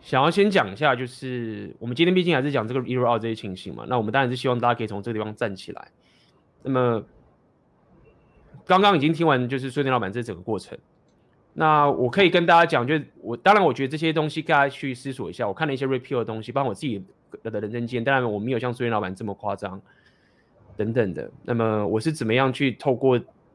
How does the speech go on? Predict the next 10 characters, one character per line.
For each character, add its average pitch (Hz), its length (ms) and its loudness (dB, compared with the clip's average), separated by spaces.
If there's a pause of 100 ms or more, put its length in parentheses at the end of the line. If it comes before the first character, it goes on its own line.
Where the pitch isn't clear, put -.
(760)
一 139 100 -4
些 131 180 -2
心 123 220 -4
态 123 220 2
跟 123 140 0
一 - 20 -2
些 127 80 2
行 110 260 -6
为 92 140 -4
去 101 760 -8